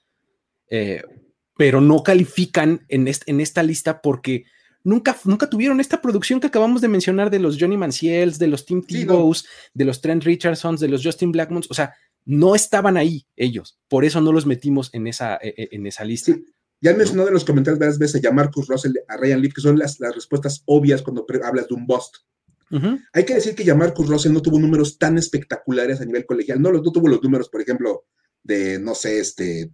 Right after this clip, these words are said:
Speaker 2: Tim Tebow.
Speaker 1: Ujú.
Speaker 2: Pero por alguna razón, los Raiders se enamoraron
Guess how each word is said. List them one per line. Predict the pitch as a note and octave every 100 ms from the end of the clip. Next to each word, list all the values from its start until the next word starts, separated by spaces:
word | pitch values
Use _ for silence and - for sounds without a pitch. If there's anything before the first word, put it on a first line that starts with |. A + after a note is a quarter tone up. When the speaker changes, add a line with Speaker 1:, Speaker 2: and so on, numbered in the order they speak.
| -
Speaker 2:
Tim | C3+ C3+
Tebow. | C#3 F2+ - _ _ _ _ _ _ _
Speaker 1:
Ujú. | C#3+ D#3 B3 _ _ - - _ _ _ _ _ _ -
Speaker 2:
Pero | D#3+ D#3 D3 - _ _ _ _ - C#3+
por | E3
alguna | E3 F#3 C4
razón, | B3+ F#3+ - E3 F#3 -
los | C#3 C3 B2+
Raiders | D#3 D3+ D#3 F3 -
se | - F3
enamoraron | D#3 D#3 D#3 D#3 D#3+ E3 E3+ C3 A2